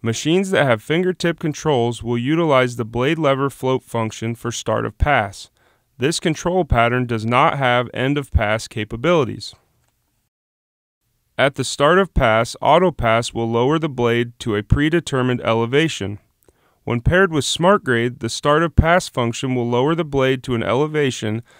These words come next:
that will enable the automatics and let grade control take over.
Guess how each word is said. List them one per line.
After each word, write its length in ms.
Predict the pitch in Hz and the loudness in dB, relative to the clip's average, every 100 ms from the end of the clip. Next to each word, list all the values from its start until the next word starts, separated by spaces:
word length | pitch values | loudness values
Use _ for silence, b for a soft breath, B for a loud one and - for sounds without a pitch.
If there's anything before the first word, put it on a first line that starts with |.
| b | b
that 140 | - 110 | -4 0
will 220 | 120 113 | 0 2
enable 400 | 127 139 170 143 | 2 2 2 0
the 160 | 120 | 0
automatics 760 | 87 120 156 156 120 117 123 - | 2 2 2 2 2 2 -2 -4
and 160 | 117 | -4
let 200 | 117 127 | 0 -2
grade 260 | 127 156 170 | 0 -2 -2
control 400 | 120 101 113 110 | -6 -4 -2 -2
take 320 | 113 120 127 | -2 -6 -2
over. 380 | 156 156 101 101 | -2 0 -4 -8